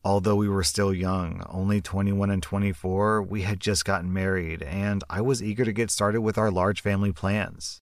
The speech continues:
My husband was a little nervous, so we waited a whopping four months before trying. The baby-making fun starts, and I, the planner, make an appointment for my O B G Y N to get started on prenatals.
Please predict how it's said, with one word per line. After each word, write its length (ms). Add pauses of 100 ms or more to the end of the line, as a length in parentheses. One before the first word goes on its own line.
My 160
husband 400
was 140
a 60
little 260
nervous, 540
so 340
we 140
waited 300
a 60
whopping 380
four 240
months 240
before 300
trying. 540 (200)
The 160
baby-making 800
fun 240
starts, 560
and 360
I, 460
the 140
planner, 540
make 260
an 80
appointment 480
for 80
my 180
O 160
B 140
G 180
Y 200
N 200
to 80
get 160
started 360
on 140
prenatals. 760